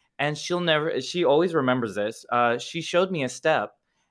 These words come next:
and not thinking about it, I just did it, whatever the step was. I think it was, like, toe heel stamp and something else. And I did it right away, and she looked at my feet, and then she looked at me, and she said, "I can't believe you just did that." And I was like, "I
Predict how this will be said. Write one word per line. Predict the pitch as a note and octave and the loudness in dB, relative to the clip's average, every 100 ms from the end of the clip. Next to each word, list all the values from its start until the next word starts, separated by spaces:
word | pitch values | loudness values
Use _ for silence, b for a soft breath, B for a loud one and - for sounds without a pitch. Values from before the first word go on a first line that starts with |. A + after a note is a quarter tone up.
| _ | _
and | C#3+ D3+ | -2 0
not | D#3 - | -2 -2
thinking | F#3+ G3+ F3+ | -4 -2 -2
about | C3 G#2+ G2+ | 0 0 0
it, | G#2 - | -2 -4
I | C3 | -4
just | B2 G#2+ | -6 -4
did | C3 B2 | 0 0
it, | F#2 - _ _ | -2 -10 _ _
whatever | - B2 C#3 C3 | -6 0 2 2
the | A#2 | 0
step | A2+ - A#2 | -2 -2 -2
was. | G2+ F#2+ F#2 | -2 -6 -4
I | A#2+ | -6
think | D3 | -6
it | C3+ | -4
was, | B2+ | -2
like, | A#2+ A2+ | -2 -2
toe | - C#3+ | -2 -2
heel | C3+ B2+ | 0 -2
stamp | - C3 B2 A2+ | -2 -2 -2 -2
and | A2 G#2+ G2 | -4 -6 -6
something | - C3+ | -4 -2
else. | G#2+ F#2 - b b b b - | -2 -4 -8 b b b b -2
And | C#3+ C#3 | 0 2
I | C3 | 0
did | B2 F3 | 2 4
it | E3+ | 6
right | A#2+ B2+ | 4 2
away, | B2 B2 D#3+ D#3+ | 4 4 4 4
and | B2 B2+ | 0 -4
she | D#3 | -2
looked | E3 E3+ | -2 -2
at | C#3+ | -4
my | B2+ | -6
feet, | - E3 D3+ C3 | -8 -8 -8 -6
and | |
then | C3+ | -8
she | C3 D#3 | -6 -6
looked | D3+ | -6
at | C3+ | -6
me, | |
and | C3 | -6
she | C3 | -8
said, | D3+ C#3 B2 - _ | -2 0 0 -4 _
"I | B2+ D3+ | -4 -2
can't | D#3+ C3 | -4 -4
believe | B2+ B2+ | -4 -4
you | |
just | B2 B2 | -6 -6
did | - F#3+ | -6 -4
that." | G2 - | -4 -4
And | A2+ | -2
I | B2 | -2
was | A2+ | 2
like, | A2+ A2+ - - | 2 0 -2 -2
"I | G#2+ G#2 | 0 -2